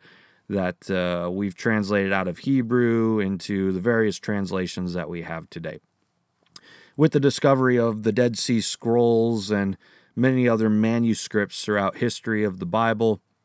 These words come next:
we have, uh, come across various, uh, um,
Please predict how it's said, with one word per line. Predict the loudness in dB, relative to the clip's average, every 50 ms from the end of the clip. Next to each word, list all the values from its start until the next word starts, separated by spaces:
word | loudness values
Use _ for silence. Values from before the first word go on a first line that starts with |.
| _ _ _ _ _ _ _ _ _ _ -4
we | -2 0 2
have, | 2 2 0 0 -2 -2 -4
uh, | -2 -2 -4 -6 -8 -12 _ _ _ _ _ _
come | -4 -2 -2 -2
across | -2 -4 -2 2 4 4 4 4 2 0 -2 -6 -10 -10 -14 _ _ _ _ _ _ _ _ -12
various, | -10 -4 -2 2 2 4 4 4 2 2 2 2 0 0 -4 -4 -2
uh, | -2 -2 0 0 -2 -2 -2 -4 -6 -8 _ _ _ _ _ _ _ _ _ _ _ _ _
um, | -10 -8 -8 -8 -8 -10 -10 -12 -12